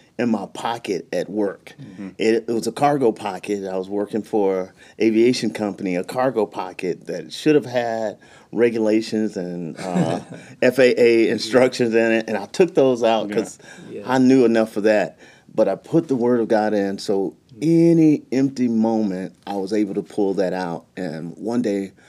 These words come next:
Speaker 1: my dad, <laughs> my dad saw it, and he said, "You're supposed to have the Word of God in your heart."
Speaker 2: Mm.
Speaker 1: And I said, "But I can't <laughs> remember it all."
Speaker 3: Yeah.
Speaker 1: And it's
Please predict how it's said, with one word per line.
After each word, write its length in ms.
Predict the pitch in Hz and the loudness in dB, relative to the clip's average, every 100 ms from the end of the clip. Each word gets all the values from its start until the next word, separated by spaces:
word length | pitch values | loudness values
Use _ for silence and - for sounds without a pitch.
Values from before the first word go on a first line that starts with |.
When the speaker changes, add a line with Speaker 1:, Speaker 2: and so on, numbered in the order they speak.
| - _ _ | -20 _ _
Speaker 1:
my 100 | - 98 | -6 -2
dad, 320 | 113 98 127 587 - - - | 0 0 -2 -4 -6 -6 -12
<laughs> 320 | - - - | -10 -12 -8
my 140 | 120 | -6
dad 280 | 107 110 110 | 0 0 0
saw 260 | - 113 104 | 0 -2 0
it, 100 | 104 | -4
and 100 | 107 | -4
he 100 | 123 | -6
said, 300 | - 107 92 - - - _ - _ _ _ _ - - _ _ _ _ _ - | -2 -2 -2 -10 -20 -20 _ -20 _ _ _ _ -20 -20 _ _ _ _ _ -6
"You're 80 | 175 | -2
supposed 280 | - 277 214 | 4 4 4
to 60 | |
have 200 | 151 165 | 2 2
the 80 | 156 | 2
Word 220 | 127 147 | 4 4
of 60 | 127 | 4
God 240 | 123 120 | 0 0
in 100 | 113 | -2
your 140 | 101 95 | -2 -4
heart." 340 | - 107 82 _ | -4 -6 -6 _
Speaker 2:
Mm. 180 | 120 113 98 117 | -10 -10 -10 -16
Speaker 1:
And 80 | 107 | -14
I 40 | |
said, 220 | 110 117 101 | -10 -8 -2
"But 120 | 113 | -2
I 80 | 107 | -2
can't 260 | - 151 | -2 -4
<laughs> 20 | - | -2
remember 580 | 107 127 170 - - | -8 -2 0 4 6
it 140 | 98 98 | 6 6
all." 280 | 98 92 - | 4 2 2
Speaker 3:
Yeah. 540 | 160 160 113 170 165 - | 0 0 -6 -8 -8 0
Speaker 1:
And 200 | 131 123 | 4 4
it's 220 | 127 120 | 4 0